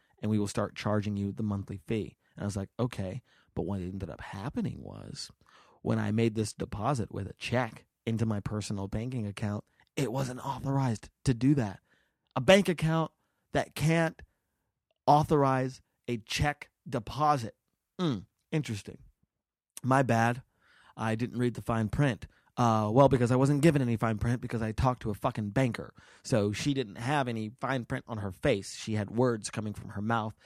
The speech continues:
and this is not something she told me would happen. So, well, she told me it would flip to a regular checking account, but what she didn't say is this ca-, uh, if your account that you currently have will close itself,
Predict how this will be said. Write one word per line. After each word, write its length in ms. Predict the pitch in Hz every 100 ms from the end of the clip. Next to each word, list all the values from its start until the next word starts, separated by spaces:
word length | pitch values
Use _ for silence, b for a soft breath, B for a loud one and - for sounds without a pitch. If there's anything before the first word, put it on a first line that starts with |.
| b
and 120 | 110
this 140 | 110 104
is 80 |
not 200 | 104 101
something 260 | - 98 101
she 140 | -
told 220 | 104 104 95
me 80 |
would 140 | 90 -
happen. 380 | 113 107 - - B B B B
So, 480 | - 240 202 180 -
well, 180 | 220 208
she 140 | 170
told 180 | 175 190
me 60 | 190
it 60 |
would 160 | 160 151
flip 200 | 170 165
to 80 | 156
a 40 |
regular 260 | 135 127 117
checking 300 | - 107 101
account, 460 | 98 139 143 - 113
but 200 | 165 156
what 160 | 135
she 160 | - 127
didn't 360 | 120 - 123
say 420 | - 214 214 143 -
is 360 | 151 131 117 131 b b b b _ _ -
this 280 | 131 175
ca-, 220 | - - 165 -
uh, 180 | 143 139 -
if 140 | 143 131
your 160 | 165 160
account 300 | 160 147 151
that 100 | 123
you 100 | 107
currently 340 | - 143 143 123
have 260 | 120 151 -
will 220 | 135 120
close 540 | 98 - 190 254 269 180
itself, 600 | - - 120 - -